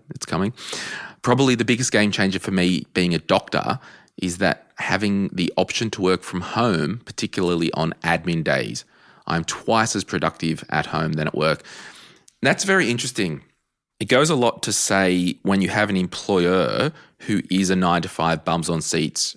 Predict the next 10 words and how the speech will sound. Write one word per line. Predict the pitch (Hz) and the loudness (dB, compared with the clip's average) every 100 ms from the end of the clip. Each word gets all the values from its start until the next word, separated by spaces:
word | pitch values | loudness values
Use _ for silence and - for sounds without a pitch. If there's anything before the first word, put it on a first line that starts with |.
| _ | _
regardless. | 85 80 76 73 50 - - - _ _ _ _ _ _ _ _ _ _ _ - | -2 0 0 0 -2 -6 -6 -10 _ _ _ _ _ _ _ _ _ _ _ -2
I | 90 - | 0 2
honestly | 98 87 - 87 | 0 0 -4 -4
think | 87 80 - - | -4 -4 -8 -6
there's | 92 87 | -2 0
a | 90 | 0
high | - - 110 | -2 0 0
correlation | 117 - 98 87 80 87 - 76 71 113 156 _ _ _ | 0 0 0 2 2 2 0 -4 -4 -4 -6 _ _ _
with | 85 82 | -6 -4
employers | 85 - - - 95 87 85 73 - 117 151 | -4 -6 -8 -2 2 2 2 0 -2 -4 -4